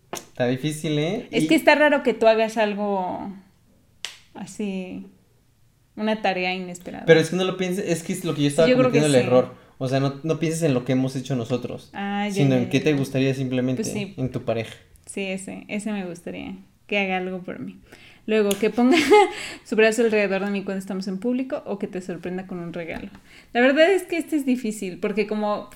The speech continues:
Speaker 2: decía Rodrigo, o sea, casi cuando estamos como en público no le gusta hacerlo, entonces que lo hiciera,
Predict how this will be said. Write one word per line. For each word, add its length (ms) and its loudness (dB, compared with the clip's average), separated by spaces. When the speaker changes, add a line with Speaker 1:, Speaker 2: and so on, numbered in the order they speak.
Speaker 2:
decía 440 0
Rodrigo, 420 -2
o 120 -6
sea, 240 -10
casi 580 -4
cuando 200 -6
estamos 340 -4
como 180 -4
en 100 -6
público 460 -4
no 140 -2
le 140 -2
gusta 280 -8
hacerlo, 340 -10
entonces 360 -8
que 160 -6
lo 80 -4
hiciera, 560 -8